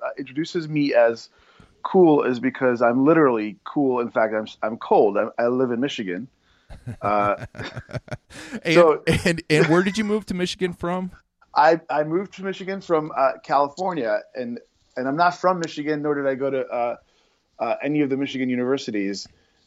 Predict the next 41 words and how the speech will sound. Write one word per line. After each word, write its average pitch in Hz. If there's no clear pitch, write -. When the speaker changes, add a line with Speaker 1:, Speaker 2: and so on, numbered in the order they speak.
Speaker 1:
So, 123
uh, 110
and 127
I 135
think 151
I'm 151
the 139
only 151
person 147
in 131
the 127
world 127
who's 117
ever 113
done 120
that, 90
apparently, 92
according 104
to 117
everybody. 156
Both 180
everybody 170
in 175
California 160
and 143
Michigan 127
thinks 117
I'm 123
completely 123
crazy 117
for 107
having 104
done 110
that. 95
But 131
we 196
can 214
dive 156
into 143
that, 104
uh, -